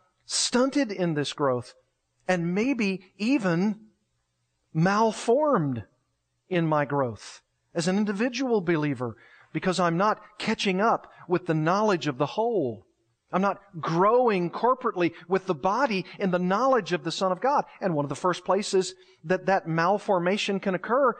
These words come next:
is when people aren't consistent even in their church attendance. They're not here on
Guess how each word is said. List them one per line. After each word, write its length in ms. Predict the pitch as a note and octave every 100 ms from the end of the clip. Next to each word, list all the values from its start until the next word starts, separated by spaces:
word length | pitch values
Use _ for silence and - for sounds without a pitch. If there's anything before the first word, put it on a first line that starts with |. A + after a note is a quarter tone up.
| - D#3+
is 140 | D#3
when 140 | E3+
people 400 | E3 G3 G#3 G3+ D#3+
aren't 320 | F3 F#3 -
consistent 720 | F#3 E3+ - C4 - F#3+ F#3+ - -
even 240 | G3+ A3
in 100 | G3+
their 120 | F#3
church 320 | F#3 A3 A3+
attendance. 720 | A#3+ B3 D4 E4 D4+ - - - _ _ _ _ _ _ _ _ _ _ -
They're 100 | F3
not 220 | G#3+ A3
here 360 | A#3+ D4 A#3 - - F3
on 220 | D#3+